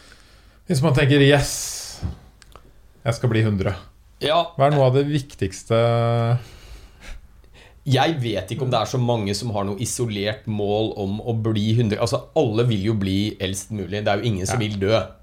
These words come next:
Speaker 2: Eller, altså,
Speaker 1: Vel
Speaker 2: ingen vil bli gamle, men ingen vil dø. Det
Speaker 1: Nei.
Speaker 2: er jo litt sånn paradoks her, da. Eh, jeg tror det som er viktigst for folk flest, det er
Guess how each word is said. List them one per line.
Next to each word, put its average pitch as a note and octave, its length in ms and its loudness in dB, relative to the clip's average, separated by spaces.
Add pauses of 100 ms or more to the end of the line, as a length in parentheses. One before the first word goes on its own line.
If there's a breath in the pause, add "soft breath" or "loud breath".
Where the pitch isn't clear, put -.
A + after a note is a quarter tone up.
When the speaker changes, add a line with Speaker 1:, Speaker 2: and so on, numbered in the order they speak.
Speaker 2:
Eller, A#2 160 -2
altså, A#2+ 240 0
Speaker 1:
Vel B2 140 -4 (320)
Speaker 2:
ingen C#3 280 0
vil B2+ 120 2
bli C3+ 100 -2
gamle, A#2+ 340 0
men A#2+ 180 0
ingen G#2 260 0
vil A#2 100 0
dø. B2 160 4 (280)
Det - 80 -4
Speaker 1:
Nei. A#2+ 80 2
Speaker 2:
er A#2+ 100 4
jo A2+ 60 2
litt A2 120 -2
sånn G2+ 180 -4
paradoks G2+ 460 -2
her, G#2+ 140 -2
da. G#2 100 0 (160)
Eh, A2 380 0
jeg A#2 180 0 (100)
tror A#2+ 280 -2
det G2+ 140 0
som - 140 -8
er G#2+ 140 -4
viktigst - 380 -10
for B2 100 -6
folk B2 320 -4
flest, - 500 -6
det G#2+ 140 -4
er G2+ 380 0